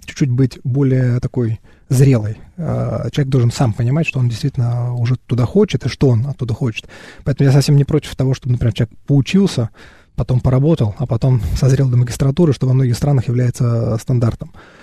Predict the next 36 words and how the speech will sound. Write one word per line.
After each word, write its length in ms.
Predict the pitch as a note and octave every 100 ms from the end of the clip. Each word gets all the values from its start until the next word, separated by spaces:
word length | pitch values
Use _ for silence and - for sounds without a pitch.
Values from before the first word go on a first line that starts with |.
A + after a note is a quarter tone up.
| - - _ -
Э, 240 | C#3+ C#3+
у 140 | C#3+ D#3
нас 180 | F#3+
был 560 | C3+ D#3 E3+ D3+ C#3+ C3
диапазон, 600 | B2+ C#3 - C#3+ E3+ D#3+
вот, 240 | B2+ - -
э, 440 | B2 B2+ A#2+ C3 -
последние 440 | C#3 D#3+ C3+ C3
курсы 360 | - A#2+ C3 A#2
бакалавриата, 840 | A#2 C3+ C3+ F#3 A#3+ A3 G3+ E3+ - _
э, 320 | E3+ D#3 - D#3+
оба 240 | E3+ C3
курса 320 | A#2+ C3 B2+ C3
магистратуры 720 | C3 - D#3 - A3 F#3+ D3
и 140 | D3+
первые 340 | - D#3 C#3 C3
годы 220 | C#3 B2+
работы. 400 | C3+ B2 - - - - -
Кстати, 280 | - - -
для 140 | - D3+
первых 240 | E3 D3+
го-, 180 | D#3+ D#3
лет 200 | D#3 D3+
работы 320 | D#3 F#3+ E3+
это 80 | B2+
тоже 160 | D#3+ C3+
было 140 | C#3
очень 140 | -
полезно, 400 | - D#3 G3 D3+
потому 260 | B2 C3+ C3+
что, 100 | -
по 80 | B2+
сути, 240 | E3+ -
это 100 | C3+
такой 260 | - - D3
карьерный 680 | - C#3 D3 D3 C#3 B2+